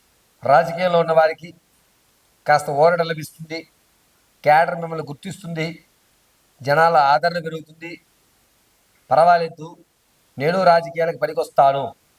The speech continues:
అనేటువంటి ఒక నమ్మకం మీలో మీకు కలుగుతుంది. విద్యార్థులకి జ్ఞాపక శక్తి తగ్గుతుంది. తగ్గినా సరే మీ యొక్క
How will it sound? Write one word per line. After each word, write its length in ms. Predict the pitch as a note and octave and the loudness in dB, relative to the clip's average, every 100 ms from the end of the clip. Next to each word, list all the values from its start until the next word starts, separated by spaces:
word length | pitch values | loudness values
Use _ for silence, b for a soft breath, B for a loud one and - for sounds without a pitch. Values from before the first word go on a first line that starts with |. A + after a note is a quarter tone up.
| _ _ _ A#2 | _ _ _ -6
అనేటువంటి 520 | D3 D#3+ D#3 D3+ D#3 | 0 0 0 -2 -2
ఒక 120 | C3+ | -2
నమ్మకం 540 | A#2 B2+ E3 F#3+ F#3 D#3+ | -2 -2 0 0 0 -10
మీలో 260 | D3 D#3+ D#3 | -10 -2 -2
మీకు 220 | C#3+ _ | -2 _
కలుగుతుంది. 460 | A#2+ G#2 _ _ _ _ _ _ _ _ _ _ _ - | -14 -14 _ _ _ _ _ _ _ _ _ _ _ -14
విద్యార్థులకి 760 | B2+ D#3+ E3+ E3+ E3 F3 E3+ _ _ _ _ _ A#2 | -4 2 2 0 -14 -14 -16 _ _ _ _ _ -16
జ్ఞాపక 360 | B2 C#3+ E3 E3+ | -2 0 0 -4
శక్తి 260 | D#3+ D3+ | -10 -6
తగ్గుతుంది. 680 | D3+ B2+ D3 D3+ D3+ D#3+ - _ _ _ _ _ D#3+ | -6 -6 -12 -12 -10 -10 -12 _ _ _ _ _ -2
తగ్గినా 400 | D3 G3+ G#3 F#3 | 0 0 2 0
సరే 440 | E3+ E3 C#3+ A2 _ _ _ _ _ _ _ D3+ | -4 -4 -6 -8 _ _ _ _ _ _ _ -6
మీ 120 | F3+ | 0
యొక్క 240 | F3 F3 | 0 2